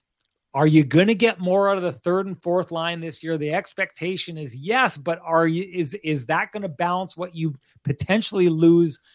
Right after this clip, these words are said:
in the top six scoring? Because a lot of that is gonna be dependent on how Cole Perfetti does and how he pushes his line mates. The one thing that I would say is the trap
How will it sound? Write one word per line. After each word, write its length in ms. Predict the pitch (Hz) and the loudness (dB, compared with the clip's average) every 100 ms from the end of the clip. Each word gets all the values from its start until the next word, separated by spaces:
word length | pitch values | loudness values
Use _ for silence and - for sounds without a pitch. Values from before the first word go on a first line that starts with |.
| _ _ | _ _
in 120 | 165 | -4
the 80 | 151 | -4
top 400 | - - 180 - | -4 -2 -2 -2
six 360 | - 196 196 - | -4 -6 -6 -12
scoring? 500 | - 151 147 147 139 _ _ | -4 -2 -2 -6 -12 _ _
Because 280 | 160 156 143 | -6 0 0
a 60 | 143 | 0
lot 360 | 131 143 160 | 2 6 6
of 80 | 165 | 4
that 160 | 160 156 | 2 0
is 140 | 131 | 0
gonna 180 | 156 151 | -4 -2
be 140 | 143 | -4
dependent 600 | 135 131 147 147 147 143 - _ | -4 -8 -8 -6 -6 -8 -12 _
on 100 | - | -14
how 240 | 127 143 143 | -6 -2 -2
Cole 260 | - 139 | 0 -2
Perfetti 460 | 131 117 - 185 196 | -2 -6 0 2 2
does 280 | 185 180 - _ - | 2 0 -2 _ -14
and 100 | 135 | -10
how 260 | 123 151 | 0 0
he 180 | 120 143 | 2 -2
pushes 420 | - 147 156 139 | 0 -2 -2 -4
his 160 | 139 127 | -4 -4
line 240 | 143 147 | -4 -4
mates. 220 | 147 143 - _ - | -2 -4 -6 _ 2
The 100 | 143 | 2
one 480 | 131 123 165 208 233 | 2 2 4 4 0
thing 400 | - 202 202 196 | -2 0 0 2
that 140 | 180 | 4
I 160 | 180 170 | 4 2
would 180 | 165 | -2
say 520 | - - 175 139 120 - - _ | -4 -2 -2 -2 -6 -12 -20 _
is 220 | 156 131 | -2 -2
the 100 | 147 | -4
trap 420 | 147 - 165 196 | -6 0 2 0